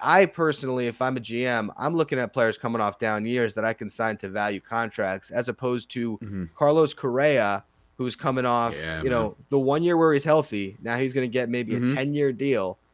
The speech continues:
Speaker 1: And that's a lot of risk. And Chris Bryant, who, while he had a decent year,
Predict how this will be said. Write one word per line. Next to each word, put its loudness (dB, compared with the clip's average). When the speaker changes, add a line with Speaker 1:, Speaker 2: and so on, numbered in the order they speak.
Speaker 1:
And -12
that's -2
a -2
lot 2
of 0
risk. 0
And -4
Chris 0
Bryant, 2
who, 2
while 4
he 2
had 6
a 2
decent -4
year, 2